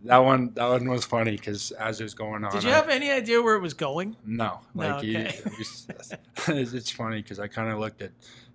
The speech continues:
Speaker 1: at Dane and Josh, and, and they kinda
Speaker 2: <laughs>
Speaker 1: put their head down and kinda was smiling, and it, it was funny.
Speaker 2: I feel like no one could look at each other while that's happening,
Speaker 1: No.
Speaker 2: right?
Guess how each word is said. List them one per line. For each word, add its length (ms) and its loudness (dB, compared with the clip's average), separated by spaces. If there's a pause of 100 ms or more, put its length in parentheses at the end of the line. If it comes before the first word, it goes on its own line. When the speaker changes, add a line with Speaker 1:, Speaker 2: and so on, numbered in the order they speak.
Speaker 1:
at 160 -8
Dane 300 -6
and 100 -12
Josh, 480 -6
and, 120 -18 (240)
and 160 -8 (440)
they 140 4
kinda 360 -2 (120)
Speaker 2:
<laughs> 140 -10
Speaker 1:
put 100 -4
their 200 -2
head 160 -4
down 300 -4
and 80 -14 (420)
kinda 200 0
was 120 -4
smiling, 600 -2
and 180 -10 (240)
it, 260 -10
it 20 -8
was 140 -8
funny. 260 -2
Speaker 2:
I 80 8
feel 200 2
like 140 4
no 180 4
one 200 4
could 120 -2
look 200 -4
at 120 -2
each 160 -6
other 180 -4
while 180 0
that's 220 -4
happening, 480 0
Speaker 1:
No. 80 -10
Speaker 2:
right? 220 0